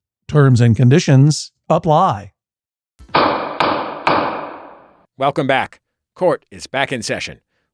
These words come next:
Speaker 2: Let's get back to the courtroom for more justice.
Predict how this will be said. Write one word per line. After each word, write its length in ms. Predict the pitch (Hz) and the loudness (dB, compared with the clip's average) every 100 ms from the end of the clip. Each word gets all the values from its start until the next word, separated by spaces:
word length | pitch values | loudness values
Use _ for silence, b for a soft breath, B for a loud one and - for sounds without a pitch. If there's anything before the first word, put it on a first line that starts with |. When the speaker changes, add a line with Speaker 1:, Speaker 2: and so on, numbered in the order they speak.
| - | -16
Speaker 2:
Let's 140 | 120 | -14
get 180 | 104 90 | -14 -6
back 180 | 147 151 | -4 -4
to 100 | 143 | -4
the 80 | 127 | -4
courtroom 480 | 135 110 95 73 _ _ _ | -6 -8 -12 -20 _ _ _
for 160 | - 65 | -20 -20
more 460 | 71 104 87 - _ | -18 -16 -16 -18 _
justice. 720 | - 151 151 - 76 - - | -8 -4 -4 -6 -12 -16 -18